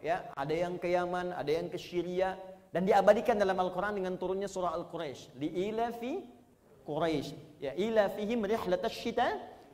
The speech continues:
iwas saif. Golongan yang pertama disebut dengan tajir. Jamaknya tujar. Tajir itu asalnya bukan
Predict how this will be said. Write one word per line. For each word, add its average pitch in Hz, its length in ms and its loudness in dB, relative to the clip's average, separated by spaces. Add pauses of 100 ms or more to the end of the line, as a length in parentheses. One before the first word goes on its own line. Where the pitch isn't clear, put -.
(300)
iwas - 400 6
saif. 135 320 0
Golongan 208 480 2
yang 202 80 -2
pertama 214 400 0
disebut 185 400 -2
dengan 175 320 -6
tajir. 185 1120 2 (640)
Jamaknya 156 480 -4
tujar. 139 480 -6 (2500)
Tajir 170 320 2
itu 196 80 4
asalnya 254 240 4
bukan 233 160 2